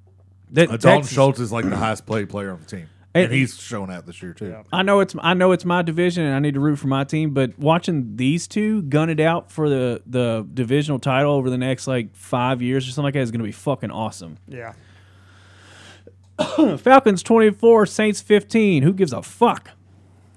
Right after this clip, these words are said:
Speaker 3: Can't, I can't
Speaker 2: Not
Speaker 3: believe,
Speaker 2: a
Speaker 3: I honestly can't believe the Falcons won that game.
Speaker 1: Yeah.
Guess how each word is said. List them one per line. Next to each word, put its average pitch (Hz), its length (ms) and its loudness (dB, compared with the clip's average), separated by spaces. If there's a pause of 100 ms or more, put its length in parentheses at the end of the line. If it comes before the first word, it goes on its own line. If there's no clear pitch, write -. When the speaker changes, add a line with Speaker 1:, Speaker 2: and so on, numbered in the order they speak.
Speaker 3:
Can't, - 180 -16
I 170 120 -4
can't 175 180 -6
Speaker 2:
Not 139 100 -2
Speaker 3:
believe, 123 180 -4
Speaker 2:
a - 20 -14
Speaker 3:
I 131 120 -4
honestly 143 380 -6
can't 117 200 -14
believe 117 120 -12
the 110 60 -20
Falcons 120 320 -14
won 131 140 -12
that 101 140 -18
game. 107 240 -18 (1000)
Speaker 1:
Yeah. - 240 -6